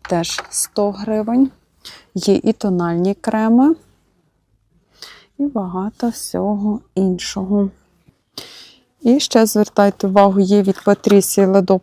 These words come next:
пензлики. Вони теж будуть входити в цю акцію два дорівнює чотири. Ось є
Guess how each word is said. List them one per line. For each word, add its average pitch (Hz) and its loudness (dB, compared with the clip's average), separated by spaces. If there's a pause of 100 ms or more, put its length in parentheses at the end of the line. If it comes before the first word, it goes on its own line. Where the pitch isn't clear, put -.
(140)
пензлики. 202 2
Вони 214 2
теж 180 0
будуть 185 -6
входити 185 -2
в - -16
цю - -4
акцію 190 0
два 180 2
дорівнює 175 0
чотири. 262 0 (720)
Ось 185 -4
є 185 2